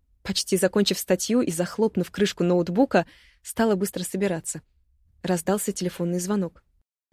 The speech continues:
"Да, Маргарита Васильевна, я всё закончила и уже отправила редактору. Н-, нет, никак не могу. Сегодня я встречаю подругу из Барселоны. Помните, я вам рассказывала про Ингу? Она прилетает ровно в восемнадцать ноль ноль.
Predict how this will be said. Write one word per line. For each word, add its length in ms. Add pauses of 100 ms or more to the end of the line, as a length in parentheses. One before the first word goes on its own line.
(160)
"Да, 280
Маргарита 420
Васильевна, 580 (360)
я 180
всё 160
закончила 540
и 180
уже 220
отправила 400
редактору. 520 (380)
Н-, 260
нет, 320
никак 320
не 60
могу. 340 (600)
Сегодня 400
я 40
встречаю 380
подругу 380
из 80
Барселоны. 640 (420)
Помните, 420
я 200
вам 140
рассказывала 520
про 160
Ингу? 460 (340)
Она 200
прилетает 520
ровно 260
в 40
восемнадцать 520
ноль 140
ноль. 240